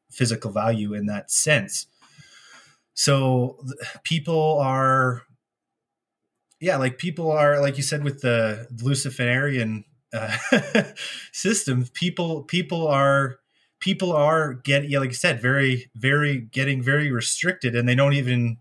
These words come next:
don't even know, don't even know why. <laughs> Uh, <laughs> so yeah, it's, it's interesting that you, that you bring up, uh, the, the free man,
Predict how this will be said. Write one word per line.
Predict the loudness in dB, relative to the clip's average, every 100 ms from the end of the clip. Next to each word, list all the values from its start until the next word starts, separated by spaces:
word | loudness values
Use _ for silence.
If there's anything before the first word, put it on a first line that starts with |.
| -4
don't | -2
even | 0 0
know, | 2 4 4 2 -2 _ _ _ _ _ _ _ _ -4
don't | 0 2
even | 2 0
know | 2
why. | 2 2 0 -6 -12 -18 -18 -16 -10
<laughs> | -8 -8 -10 -12 -14 -16 -12
Uh, | -6 -4 -4 -2 0 0
<laughs> | 0 0 -2
so | -2 -4 0 2 0 -4 -16 -20 -20 -20 -20 -20 -20 -20 _
yeah, | 2 2 4
it's, | 4 2 -2
it's | -2 -2 0
interesting | 0 0 -4 -4 -4
that | -2 0
you, | 4 4 4 0 -4
that | -4
you | -2
bring | 0 0 2
up, | 2 0 -4 -14 -4
uh, | 0 2 2
the, | 2 2 2 0 -10 _ _ _ _ -16 -10
the |
free | -8 -2 -2 2
man, | 4 4 4 0